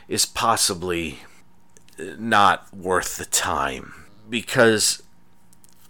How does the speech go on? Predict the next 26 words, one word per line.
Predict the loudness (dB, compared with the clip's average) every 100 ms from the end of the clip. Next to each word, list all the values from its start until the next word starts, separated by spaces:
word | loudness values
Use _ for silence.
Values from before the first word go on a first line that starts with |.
| -20 -20 -20 -20 -20 -20 -12
here | -8 -2 2 2
they're | 4
setting | 6 6 4 2
up | -2
the | -4
Fonz | 0 2 2 2 -2 -6
with | -2
those | -2 -2
commercials | -2 0 0 0 -6
and | -4
stuff. | -2 2 2 0
In | -6
this | -4 -2
episode, | -2 -2 -4
they're | -2
setting | 0 0 -2
up | -4
the | -6
Fonz | -2 0 0 -2 -6
as, | -6 -10 -12 -18 -18 -10
is | -2 0
this | 0 -2
gonna | -4
be | -4 -4
his | -4
girlfriend? | -2 -4 -4 -6 -8 -14 -18